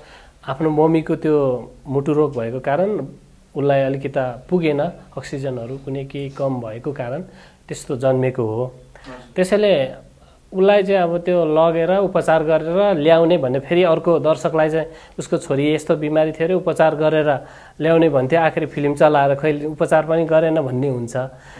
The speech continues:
Speaker 1: त्यसैले म स्पष्टसँग भन्न चाहन्छु कि यो उपचारको लागि होइन, होइन, उपचारको लागि होइन, तर उसकै पैसा पनि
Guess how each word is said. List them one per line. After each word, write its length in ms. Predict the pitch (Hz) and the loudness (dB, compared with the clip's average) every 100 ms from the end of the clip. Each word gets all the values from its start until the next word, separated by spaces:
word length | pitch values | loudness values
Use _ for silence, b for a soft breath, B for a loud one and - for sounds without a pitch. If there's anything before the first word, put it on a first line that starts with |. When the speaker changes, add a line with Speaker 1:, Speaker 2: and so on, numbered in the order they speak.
| B | B
Speaker 1:
त्यसैले 520 | 190 190 226 208 180 185 | -2 0 2 4 2 0
म 40 | |
स्पष्टसँग 640 | 185 - 214 - 208 196 | -6 -2 -2 -2 -2 0
भन्न 280 | 185 120 123 | 0 -2 -6
चाहन्छु 400 | 127 160 147 156 | -2 -2 -2 -6
कि 320 | 156 196 185 185 B B | -4 -2 -2 -4 B B
यो 100 | 170 | 0
उपचारको 500 | 196 208 202 208 202 | 4 4 6 4 6
लागि 280 | 180 170 170 | 8 8 6
होइन, 320 | 135 120 120 175 269 - - - - _ 127 | 0 -2 2 2 2 -6 -20 -20 -20 _ -4
होइन, 160 | 165 | -2
उपचारको 540 | 202 185 185 190 185 185 | -2 0 0 0 0 0
लागि 280 | 156 151 | 0 0
होइन, 280 | 139 120 156 | -4 -4 -4
तर 160 | 208 214 | 0 2
उसकै 480 | 208 202 - 262 269 | 2 0 6 6 8
पैसा 340 | 226 208 208 | 4 4 2
पनि 320 | 208 240 262 | 2 0 -2